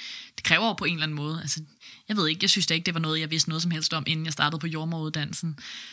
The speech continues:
Så jeg tænker, at der er masser af mennesker, som slet ikke opdager det, og så lige pludselig har været gravid i noget tid, og så finder ud af, hov, der er sgu en anbefaling om, jeg skulle spise den her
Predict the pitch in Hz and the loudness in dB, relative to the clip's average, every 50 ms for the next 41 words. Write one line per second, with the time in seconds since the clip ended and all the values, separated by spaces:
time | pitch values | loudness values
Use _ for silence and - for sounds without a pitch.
0 | - - - - - 165 143 143 143 - 170 165 196 185 170 156 156 156 160 165 | -6 2 4 4 4 4 4 2 2 2 0 0 0 0 0 0 0 0 2 2
1 | 185 - 214 208 202 190 185 185 - - 202 196 180 - - - - - - - | 0 2 2 2 2 0 2 0 0 2 0 -2 -2 -4 -14 -20 -14 -2 4 4
2 | - 180 160 - - - 175 180 185 175 165 175 - - 269 214 160 151 170 180 | 4 4 4 2 4 6 8 8 8 8 4 4 4 2 0 2 2 2 0 0
3 | 180 - 180 - 196 185 196 185 - 185 175 - 190 180 160 156 156 147 156 156 | -2 2 2 2 4 2 0 2 2 0 0 0 0 0 0 0 0 0 0 -2
4 | 180 190 185 175 160 160 - - 147 - - 202 - 185 170 165 156 151 151 139 | 0 0 0 0 2 2 2 2 4 4 2 2 2 0 0 2 2 2 2 2
5 | 151 180 226 226 214 - - - 233 202 - - 151 139 135 139 160 170 - 151 | 2 0 0 -2 -2 -6 -2 0 2 2 2 2 2 2 2 0 0 2 2 2
6 | 143 143 147 147 156 151 - - 147 - - 185 196 185 - 175 160 156 147 - | 2 2 -2 -2 0 0 0 2 0 -2 0 0 -2 0 0 0 0 0 0 -2
7 | - | -6